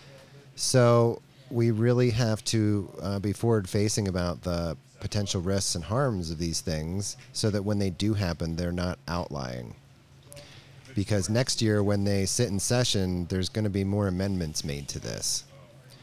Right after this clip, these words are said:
And, um, as of right now, they're really willing to uphold what the voters voted for. And, you know, we showed up,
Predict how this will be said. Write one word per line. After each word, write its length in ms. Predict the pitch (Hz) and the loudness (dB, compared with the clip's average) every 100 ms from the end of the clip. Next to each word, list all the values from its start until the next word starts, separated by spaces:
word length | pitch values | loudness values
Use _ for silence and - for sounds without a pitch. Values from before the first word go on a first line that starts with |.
| - - | -20 -4
And, 420 | 98 95 95 92 - | 0 0 0 -2 -4
um, 460 | 90 90 85 82 64 - - - | -4 -2 -2 -4 -8 -16 -20 -4
as 160 | 107 104 | -2 -2
of 140 | 95 | 0
right 200 | 113 104 | 0 0
now, 340 | 101 101 117 | 0 0 2
they're 180 | 104 101 | 2 0
really 320 | 92 104 117 | 2 2 4
willing 320 | 107 107 117 107 | 4 4 2 2
to 200 | 90 95 | -2 -4
uphold 420 | - 117 101 95 - | -2 0 2 0 0
what 180 | 104 - | 0 0
the 80 | |
voters 400 | 92 104 104 104 | 2 2 4 2
voted 340 | 87 98 104 85 | 0 0 0 -2
for. 360 | - 80 - - - - - - - - - - - - - - | -6 -6 -8 -12 -20 -20 -20 -20 -20 -20 -20 -20 -14 -14 -14 -8
And, 520 | 92 95 92 90 87 - - - - | -2 0 2 0 -2 -6 -14 -20 -6
you 80 | |
know, 120 | 95 90 | -4 0
we 140 | 98 | 0
showed 320 | - 110 101 | 0 2 2
up, 240 | 101 98 | 2 0